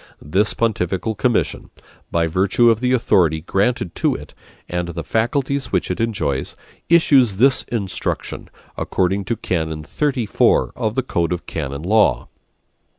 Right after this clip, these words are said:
The competence of diocesan bishops. Thirteen. Diocesan bishops, according to canon law, are to monitor liturgical matters in order to guarantee the common good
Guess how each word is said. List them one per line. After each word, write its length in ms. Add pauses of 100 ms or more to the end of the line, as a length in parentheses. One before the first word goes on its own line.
(1040)
The 80
competence 640
of 160
diocesan 600
bishops. 520 (1120)
Thirteen. 720 (840)
Diocesan 600
bishops, 440
according 420
to 80
canon 420
law, 300 (300)
are 160
to 140
monitor 540
liturgical 640
matters 520 (280)
in 140
order 280
to 140
guarantee 500
the 100
common 420
good 340